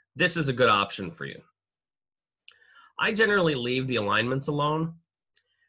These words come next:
Subscriptions simply means that students can get, you know, emailed updates of, over who's posting in the threads or not. One thing I do recommend,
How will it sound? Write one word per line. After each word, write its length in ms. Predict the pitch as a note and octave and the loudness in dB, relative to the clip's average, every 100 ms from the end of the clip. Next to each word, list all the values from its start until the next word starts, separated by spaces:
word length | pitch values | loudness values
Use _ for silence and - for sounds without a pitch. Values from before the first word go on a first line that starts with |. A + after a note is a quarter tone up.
| _ | _
Subscriptions 720 | - D3+ C#3 F#3+ F#3+ G#3+ G3+ G3+ | -10 -6 -2 -2 0 0 0 -2
simply 460 | - - F3 E3 | -6 -2 0 0
means 320 | D3 C#3 C3+ | 0 0 -2
that 200 | C3+ B2 | 0 0
students 440 | - - D3+ C#3+ C3+ | 0 0 0 0 -2
can 220 | C#3+ C3 | 0 0
get, 280 | B2+ B2 B2 | 2 0 0
you 80 | C3+ | 0
know, 140 | A2 | 0
emailed 420 | C#3 C3+ B2+ A#2 | 0 2 2 0
updates 480 | G#2+ A2 - G2+ G2+ | 0 -2 -2 -4 -2
of, 160 | G#2+ G#2+ | -6 -4
over 280 | A2+ G2+ G2+ | -4 -2 -4
who's 300 | A2 A#2 A2 | -2 -2 -4
posting 460 | - G#2+ G2+ - G2+ | -4 -4 -4 -6 -6
in 60 | |
the 100 | F#2 | -8
threads 380 | F#2 G2 F#2+ F2 | -8 -6 -6 -8
or 80 | E2+ | -12
not. 300 | E2 E2 - _ _ _ _ _ - - _ _ _ _ _ _ | -12 -12 -16 _ _ _ _ _ -20 -20 _ _ _ _ _ _
One 200 | C#3 F#3 | 0 0
thing 160 | G3+ F3+ | 2 -2
I 100 | C3 | -2
do 260 | A2 D3 | -2 0
recommend, 540 | C3 G#2+ G2+ F2 E2 | 2 0 -2 -6 -10